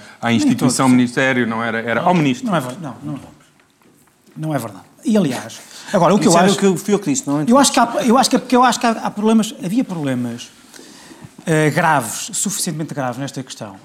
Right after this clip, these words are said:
Speaker 2: que não afetavam diretamente o ministro, mas que afetavam, eh, mas que afetavam o governo.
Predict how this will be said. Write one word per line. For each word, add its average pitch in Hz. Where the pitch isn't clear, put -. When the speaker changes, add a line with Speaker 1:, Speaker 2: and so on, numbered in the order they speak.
Speaker 2:
que -
não 208
afetavam 139
diretamente 143
o -
ministro, 120
mas 202
que -
afetavam, 113
eh, 117
mas 123
que -
afetavam 113
o 117
governo. 101